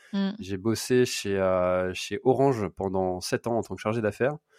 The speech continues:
Speaker 2: Et comme
Speaker 1: Ok.
Speaker 2: toi, tu vois, dans, dans un bureau, euh, alors j'étais très bien, hein, c'est une très bonne boîte, mais,
Speaker 1: Hmm.
Speaker 2: euh, mais ça me correspondait tout simplement pas.
Speaker 1: Hmm, hmm.
Speaker 2: Et, euh, du coup, je me suis dit, mais j'ai toujours voulu être, euh, prof de sport, moi. Euh, je voulais, je voulais
Speaker 1: <laughs>
Speaker 2: bosser dans le sport. Et, euh, j'ai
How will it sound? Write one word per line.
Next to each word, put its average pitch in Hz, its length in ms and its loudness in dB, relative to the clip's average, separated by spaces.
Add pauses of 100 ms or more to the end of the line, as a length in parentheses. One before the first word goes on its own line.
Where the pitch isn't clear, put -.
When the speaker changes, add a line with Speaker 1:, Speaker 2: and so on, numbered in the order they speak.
(320)
Speaker 2:
Et 95 160 -4
comme 117 180 2
Speaker 1:
Ok. 180 60 0
Speaker 2:
toi, 117 140 4
tu - 120 -10
vois, 107 100 4
dans, 101 200 4
dans 98 220 0
un 117 60 2
bureau, 110 400 4
euh, 92 100 2
alors 90 320 -2
j'étais 85 220 -12
très - 180 -2
bien, 139 160 4
hein, 104 160 2
c'est 98 140 -12
une 90 80 -8
très - 120 -8
bonne 101 200 -4
boîte, 98 340 -4
mais, 98 160 0
Speaker 1:
Hmm. 95 40 2
Speaker 2:
euh, 92 440 2 (520)
mais - 60 -14
ça - 120 -8
me 80 40 -10
correspondait 82 440 -8
tout - 120 -16
simplement 78 380 -10
pas. 123 260 -2
Speaker 1:
Hmm, 185 200 -6 (260)
hmm. 185 160 -6
Speaker 2:
Et, 175 140 -6
euh, 82 500 -2
du 82 160 -14
coup, - 160 -10
je 98 100 -8
me 85 60 -8
suis - 180 -14
dit, 90 140 -8
mais 92 260 -4
j'ai 90 120 -12
toujours 87 240 -12
voulu 87 200 -6
être, 87 220 -8
euh, 90 220 -6
prof 87 200 -12
de 92 80 -12
sport, 233 240 -10
moi. 147 280 -2
Euh, 101 340 -6
je 90 60 -6
voulais, 92 340 -4
je 92 80 -4
voulais 101 220 0
Speaker 1:
<laughs> 104 220 0
Speaker 2:
bosser 127 120 2
dans 110 60 2
le 98 60 0
sport. 175 340 -4 (480)
Et, 98 200 0
euh, 85 600 0
j'ai 85 300 -10